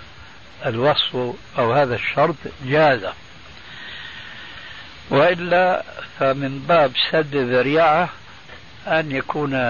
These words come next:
المدرس وراء ستارة، وراء حجاب من أي نوع كان هذا الحجاب،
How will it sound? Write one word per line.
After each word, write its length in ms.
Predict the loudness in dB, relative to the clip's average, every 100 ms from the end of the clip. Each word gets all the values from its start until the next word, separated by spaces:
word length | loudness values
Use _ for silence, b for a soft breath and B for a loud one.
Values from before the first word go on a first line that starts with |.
| 0 -2 -4
المدرس 760 | -6 -4 -4 0 0 -2 -4 -2 -6 -10 B B B B -6
وراء 360 | 0 4 4 4
ستارة، 680 | -2 -8 -2 2 4 4 0 -6 -16 -4
وراء 760 | 0 4 4 4 2 2 2
حجاب 560 | 0 -4 -2 2 4 2 -4 B B B B -16 -10
من 240 | -2 -2 0
أي 280 | 2 2
نوع 300 | 4 4 2 0
كان 240 | 0 0 2
هذا 240 | 2 2
الحجاب، 580 | -2 -6 -2 2 2